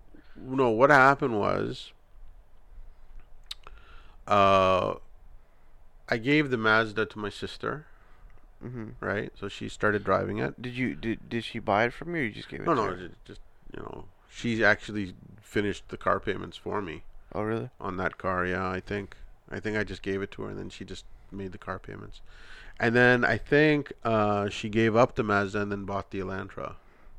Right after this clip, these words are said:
Speaker 2: Mm-hmm.
Speaker 1: And, um, she liked the Elantra so much that I decided to go to Hyundai as well and see, well, what's out there.
Speaker 2: Mm-hmm.
Speaker 1: And then I bought an Elantra.
Speaker 2: Yeah.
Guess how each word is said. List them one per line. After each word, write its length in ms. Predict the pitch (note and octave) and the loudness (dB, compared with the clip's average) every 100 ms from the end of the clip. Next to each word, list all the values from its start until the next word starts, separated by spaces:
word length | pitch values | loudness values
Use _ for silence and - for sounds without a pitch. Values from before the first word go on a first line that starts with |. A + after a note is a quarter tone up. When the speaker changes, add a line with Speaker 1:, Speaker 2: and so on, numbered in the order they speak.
| - | -14
Speaker 2:
Mm-hmm. 260 | A#2+ B2 G#2+ - - - - - - - - | -12 -10 -10 -12 -18 -20 -20 -18 -18 -16 -14
Speaker 1:
And, 920 | - G#2 G2+ G2 G2 F#2+ F#2+ G2 G2 - - | -4 -2 0 0 0 -2 -4 -6 -10 -12 -12
um, 800 | G2 F#2+ F#2+ F#2+ F#2 F#2 F#2+ - - | -10 -8 -8 -8 -10 -12 -14 -18 -18
she 220 | - D3 | -6 4
liked 260 | D3+ D#3 - | 6 6 4
the 80 | |
Elantra 320 | A2 G#2+ B2 G#2 | 2 2 0 -6
so 180 | G#2 | -6
much 520 | F#2+ G#2+ B2+ F#2+ - - | -4 2 2 2 -6 -4
that 300 | G2 F#2+ - - - - | -2 -2 -6 -14 -18 -10
I 180 | G2+ G#2 | -6 -4
decided 480 | G2 - F#2+ F#2+ | -6 -2 -2 -2
to 60 | F#2+ | -6
go 180 | F#2+ G2 | -6 -4
to 140 | F#2 | -4
Hyundai 360 | G2+ C3+ C3 F#2+ | -4 -4 -2 -4
as 120 | F#2 | -4
well 280 | A2+ A#2+ G2+ | 0 2 2
and 140 | F#2+ | -4
see, 240 | - G#2 F#2 | -6 -8 -8
well, 260 | F#2+ F2+ | -8 -8
what's 220 | F#2 G2 - | -8 -8 -8
out 200 | - - | -8 -8
there. 240 | F2 - - - - - - - | -8 -8 -14 -20 -18 -18 -16 -14
Speaker 2:
Mm-hmm. 240 | B2 B2 F#2 | -14 -12 -10
Speaker 1:
And 120 | F#2 | -8
then 100 | G2+ | -4
I 120 | A2+ | -6
bought 300 | B2 F#2+ - | -6 -8 -10
an 80 | E2+ | -12
Elantra. 520 | F2 D#2+ D2+ - - - - - - - | -14 -12 -12 -12 -14 -14 -16 -20 -18 -14
Speaker 2:
Yeah. 340 | - A2+ G#2 | -8 -6 -8